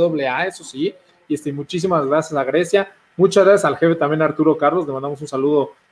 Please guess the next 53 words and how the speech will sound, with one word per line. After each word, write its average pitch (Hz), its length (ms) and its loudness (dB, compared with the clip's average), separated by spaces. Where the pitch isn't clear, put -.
este, 127 340 -6
que 110 180 -12
ya 151 360 0
se, 147 260 0
eh, 143 320 -2
él 180 320 0
comenta 180 500 0
que 139 300 0
ya 156 120 -2
en 165 60 0
las 165 120 -6
próximas 156 320 -6
semanas 156 280 -2
se 156 80 -4
une 165 160 0
a 160 40 2
nosotros 156 320 -6
también, 156 320 -4
después 160 320 2
de 190 80 8
los 170 160 2
compromisos 151 640 -2
que 147 80 -4
afortunadamente 143 640 -6
Máximo 151 320 -4
Avance 151 180 -4
tiene 156 320 -8
más 165 220 0
allá 160 160 6
de 165 80 6
Máximo 175 240 2
Avance 185 240 0
University. 190 420 2
Así - 180 0
que 185 120 -4
muchas 185 260 0
gracias 208 240 2
a - 20 -12
todos. 196 360 4
Les 139 100 -10
mandamos 165 400 0
un 196 80 -6
saludo. 165 600 0
Eh, 139 240 -8
no 165 120 0
dejen 175 220 -4
de 151 80 -4
ver 156 160 -2
la 170 80 0
N 165 140 -4
C 165 120 -8
A 147 280 0
A. 196 140 -8